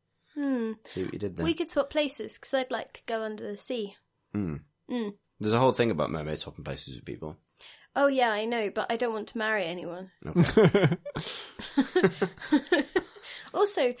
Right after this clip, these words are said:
Speaker 1: if she, um, if she knew anything from her ancestor, then,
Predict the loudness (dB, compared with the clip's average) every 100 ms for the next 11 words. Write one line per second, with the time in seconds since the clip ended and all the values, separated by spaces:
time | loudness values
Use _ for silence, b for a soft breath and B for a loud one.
0 | B B -4 -2 -2 -4 -4 0 2 2
1 | -2 -4 -4 -2 -4 -4 -4 0 2 4
2 | 2 0 0 -2 -4 -6 -6 -6 -6 -8
3 | -6 -6 -8 -14 _ -8 -6 -6 -6 -6
4 | -6 -6 -6 -8 b b _ 0 2 2
5 | 0 -6